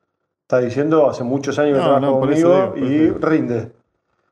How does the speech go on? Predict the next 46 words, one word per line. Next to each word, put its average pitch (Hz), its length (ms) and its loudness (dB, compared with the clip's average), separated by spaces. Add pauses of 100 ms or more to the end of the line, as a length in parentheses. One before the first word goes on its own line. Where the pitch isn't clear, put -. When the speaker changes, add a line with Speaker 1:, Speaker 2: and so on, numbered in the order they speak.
(160)
Speaker 2:
Pero 123 160 -2
haces, 151 260 -4
haces 151 380 -2
una 165 120 0
evaluación, 127 560 0
¿no? 127 220 -4
Y, 104 420 -6
y 107 140 -8
al 110 80 -6
final 123 300 -4
del 120 160 -2
día, 127 460 -2 (840)
a-, 113 180 -10 (260)
en 131 320 -8
una 143 160 -2
situación 123 340 -4
como 127 160 -2
esta, 147 140 -4
en 120 80 -4
general 120 220 -2
te 117 60 -2
vas 113 140 -4
a 113 40 -6
dar 110 120 -6
cuenta 113 300 -6
que, 98 380 -12 (300)
que - 120 -4
hace 123 200 -4
más 117 200 -2
daño 120 240 -4
al 110 60 -4
equipo 110 420 -8
que, 98 340 -12 (200)
Speaker 1:
Eh, 349 300 -12
sí, - 260 -12
Speaker 2:
que 240 140 -4
Speaker 1:
igual, 240 200 0
de 226 60 -4
Speaker 2:
beneficio, 208 160 0
Speaker 1:
vuelta, 202 480 2
Speaker 2:
¿no? 185 60 -10 (200)
Speaker 1:
lo 214 100 0
más, 254 160 2 (220)
lo 151 220 -4
más 196 160 -6
probable, 160 1000 -4